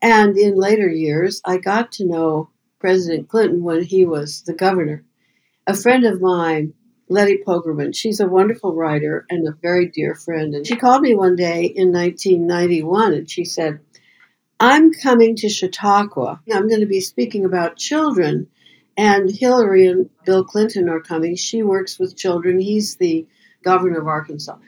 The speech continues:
So we went to Chautauqua. I did the concert. Anyway, we became close friends. And he and I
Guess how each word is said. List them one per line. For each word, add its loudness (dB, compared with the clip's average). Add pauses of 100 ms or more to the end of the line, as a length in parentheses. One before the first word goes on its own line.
(180)
So 4
we 4
went 0
to -6
Chautauqua. -4
I 0
did -4
the -2
concert. -6 (340)
Anyway, 6
we 0
became -2
close -4
friends. -6
And -2
he -2
and 2
I -2